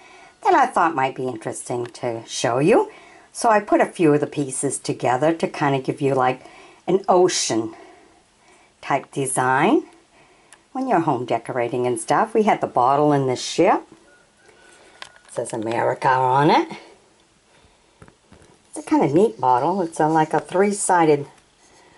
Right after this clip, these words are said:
bottle. It's kind of like they, uh,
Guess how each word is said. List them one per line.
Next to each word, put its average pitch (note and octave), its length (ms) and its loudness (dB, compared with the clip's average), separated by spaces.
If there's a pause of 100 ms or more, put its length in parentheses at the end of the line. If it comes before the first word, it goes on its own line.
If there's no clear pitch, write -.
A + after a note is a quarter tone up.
(280)
bottle. C#3 540 0 (1600)
It's C4+ 180 -12
kind D#3+ 240 -2
of C3+ 80 -4
like C3+ 200 0
they, C#3 340 0
uh, C3 160 0